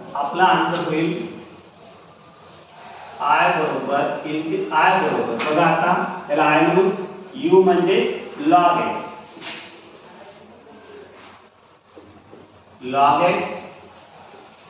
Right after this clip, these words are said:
integration of V च्या ठिकाणी ठेवूया आपण वन dx मायनस, मायनस हे इंटिग्रेशन जशाला तसं, ब्रॅकेट मध्ये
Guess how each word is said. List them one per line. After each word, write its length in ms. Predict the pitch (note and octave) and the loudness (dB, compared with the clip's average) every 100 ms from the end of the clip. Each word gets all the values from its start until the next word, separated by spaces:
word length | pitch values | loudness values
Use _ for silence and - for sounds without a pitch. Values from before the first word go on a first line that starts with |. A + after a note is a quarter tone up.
| C#3 | -10
integration 600 | C#3+ F#3 F3 F3 F3+ F#3 F3+ | -4 -2 2 2 2 4 4
of 1040 | F#3+ - - - - - - - - - | 4 2 -2 -8 -14 -18 -20 -20 -20 -8
V 120 | D#3 | -4
च्या 120 | G3 F#3 | 0 2
ठिकाणी 340 | F#3+ F#3 F#3 F#3 | 2 2 2 4
ठेवूया 260 | F3+ F3+ | 4 4
आपण 360 | E3 D#3+ E3 - | 4 4 0 2
वन 480 | D#3 D#3 - - A3+ - - - - - - - - - - - - - - - - | 4 4 2 0 -4 -8 -14 -18 -20 -20 -20 -20 -20 -20 -20 -20 -20 -20 -20 -20 -10
dx 480 | D3+ D#3 E3 D#3+ D#3 C#3 | -2 0 2 0 -4 -4
मायनस, 600 | C#3+ D#3 F3+ G3 G#3+ - - - - - - - - _ - A#2+ | -2 0 2 2 0 -4 -10 -16 -20 -20 -20 -20 -20 _ -20 -8
मायनस 540 | C3+ C#3+ D#3+ G3 F3 | -4 0 0 0 -2
हे 80 | F3 E3+ | 0 2
इंटिग्रेशन 640 | E3 E3+ F3 F3 F#3 F#3 F3+ | 2 2 0 0 -2 -2 -4
जशाला 340 | D#3 F3 F3 F3 | -2 2 2 2
तसं, 380 | F3 F#3 F#3 F#3 - - - - - - - - _ _ _ - | 0 2 2 -2 -8 -10 -14 -16 -20 -20 -20 -20 _ _ _ -14
ब्रॅकेट 500 | C#3+ C#3+ D3 F3+ F3+ | -4 -2 0 -2 -2
मध्ये 340 | F#3 F3 F3+ | -2 0 0